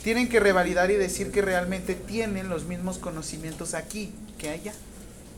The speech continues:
Un profesional del área de la salud de aquí en México no le quita nada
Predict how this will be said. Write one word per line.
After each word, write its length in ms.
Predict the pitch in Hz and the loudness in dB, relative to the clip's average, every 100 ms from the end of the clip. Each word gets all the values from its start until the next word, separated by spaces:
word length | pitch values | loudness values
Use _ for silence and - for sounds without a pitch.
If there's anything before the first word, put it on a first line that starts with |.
| - - - - - - - - - - - | -16 -14 -14 -16 -16 -14 -14 -12 -12 -12 -2
Un 240 | 220 302 320 | 4 4 6
profesional 520 | 311 277 277 214 214 | 4 4 4 2 4
del 140 | 220 | 6
área 140 | 214 208 | 8 6
de 100 | 202 | 4
la 120 | 175 | 2
salud 280 | 151 165 175 | 0 0 2
de 80 | |
aquí 220 | 190 185 180 | 2 4 0
en 100 | 180 | 2
México 420 | 180 - - 180 | 0 -2 -4 -4
no 260 | 175 170 180 | -4 0 2
le 120 | 185 | 2
quita 380 | 190 185 - 180 | 0 -4 0 0
nada 460 | 170 190 208 170 | 0 0 0 -2